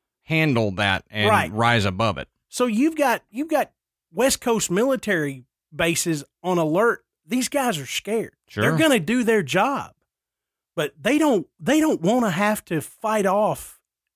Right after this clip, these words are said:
Speaker 2: enemy troops on their own home turf.
Speaker 1: Mm-hmm.
Speaker 2: I mean, nobody wants that. So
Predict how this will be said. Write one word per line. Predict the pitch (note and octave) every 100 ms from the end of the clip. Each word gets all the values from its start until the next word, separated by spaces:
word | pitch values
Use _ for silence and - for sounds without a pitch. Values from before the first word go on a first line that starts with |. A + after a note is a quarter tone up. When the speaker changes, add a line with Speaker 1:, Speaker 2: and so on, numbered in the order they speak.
| -
Speaker 2:
enemy | A3 G#3 D3+
troops | - A#3+ B3+ E3+ - - - -
on | G#3+ F#3+
their | F3
own | G3 G#3 F3 C#3+
home | G3+ G3 D3
turf. | B3 D4 A3
Speaker 1:
Mm-hmm. | F#2+ F#2+ F2 F#2+ - _ _ -
Speaker 2:
I |
mean, | G#3+ G#3
nobody | B3+ D#4+ D#4+ D4
wants | A3+ G3+ -
that. | D#3+ E3 - _ _ _ _
So | - G#3